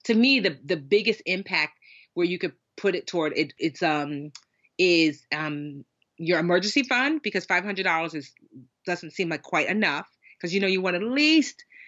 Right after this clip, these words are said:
three months, um, just to feel like, you know, something to really, if the ish were to really hit the fan, you'd be okay. And then also, too, um, possibly toward that credit card debt, because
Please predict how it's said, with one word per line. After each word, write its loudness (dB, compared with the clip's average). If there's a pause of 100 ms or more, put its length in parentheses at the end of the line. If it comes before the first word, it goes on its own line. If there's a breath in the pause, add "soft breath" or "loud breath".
(200 loud breath)
three 4
months, -2 (280 soft breath)
um, -4 (180)
just -2
to -2 (120)
feel 2
like, 2
you 2
know, -2
something -6
to -4
really, -2 (120)
if -14
the -4
ish 0
were -2
to 0
really 2
hit -2
the -8
fan, -2
you'd -2
be 2
okay. -4 (480 loud breath)
And 0
then 2
also, -4
too, 0 (340 loud breath)
um, -2 (240)
possibly 0
toward -4
that 0
credit -2
card -4
debt, -2
because -8